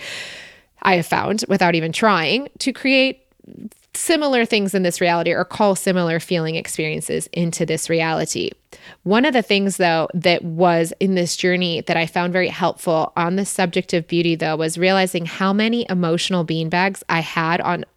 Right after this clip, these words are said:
<laughs> parts of my body. So for anyone that's interested in beanbagging, if you've done it through I V F T or you've taken a class or two with me and you've seen the beanbagging process, or you've listened to even just the Beauty of Life episodes with Jennifer and Danielle,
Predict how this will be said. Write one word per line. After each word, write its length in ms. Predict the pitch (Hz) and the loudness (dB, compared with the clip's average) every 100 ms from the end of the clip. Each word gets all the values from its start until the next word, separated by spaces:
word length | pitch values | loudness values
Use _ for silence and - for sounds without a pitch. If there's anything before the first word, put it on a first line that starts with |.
| - | -10
<laughs> 160 | - - - - - | -8 -6 -10 -14 -2
parts 340 | 208 196 - | 0 2 0
of 160 | 185 185 | 0 0
my 180 | 170 | 0
body. 420 | 165 156 147 104 - - - | 2 0 0 -4 -6 -10 -6
So 240 | - 208 190 | 2 4 4
for 200 | 208 - | 4 4
anyone 440 | 240 311 294 233 | 2 2 2 2
that's 180 | 196 208 | 2 0
interested 340 | 202 208 190 | 0 2 2
in 140 | 180 180 | 2 2
beanbagging, 640 | 196 190 180 180 175 175 | 2 4 4 4 0 0
if 160 | 165 170 | -2 -2
you've 200 | 170 175 | -2 2
done 180 | 175 | 2
it 160 | 180 - | 2 -2
through 340 | 175 170 165 - | 0 2 2 2
I 140 | 165 | 0
V 140 | 160 | 0
F 120 | 151 - | -2 0
T 420 | 294 269 247 - | 0 2 2 2
or 140 | 175 165 | 2 0
you've 220 | 170 - | -2 -2
taken 340 | 170 165 165 | -2 -2 -4
a 140 | 165 - | -4 -4
class 460 | - 214 208 - | 0 2 2 0
or 80 | 185 | -4
two 320 | - 220 190 | -2 2 4
with 160 | 175 - | 2 0
me 200 | 208 196 | 0 2
and 100 | 165 | 0
you've 100 | 160 | -2
seen 220 | 185 180 | -2 0
the 60 | 165 | 0
beanbagging 500 | 175 170 170 170 165 | 0 0 -2 -4 -4
process, 540 | 170 175 175 170 - | -2 0 0 -2 -2
or 120 | 180 165 | 0 0
you've 160 | 165 | 2
listened 320 | 175 175 180 | 0 0 -2
to 80 | - | -2
even 220 | 180 170 | -2 0
just 180 | 165 165 | -2 -4
the 60 | 165 | -2
Beauty 200 | 165 160 | -2 -2
of 100 | 170 | 0
Life 220 | 170 175 | -2 0
episodes 460 | 170 170 - 165 165 | -2 -2 -2 -4 -4
with 80 | |
Jennifer 340 | - 165 160 170 | -6 -6 -4 -4
and 180 | 160 156 | -4 -4
Danielle, 520 | 156 170 208 226 | -4 2 2 2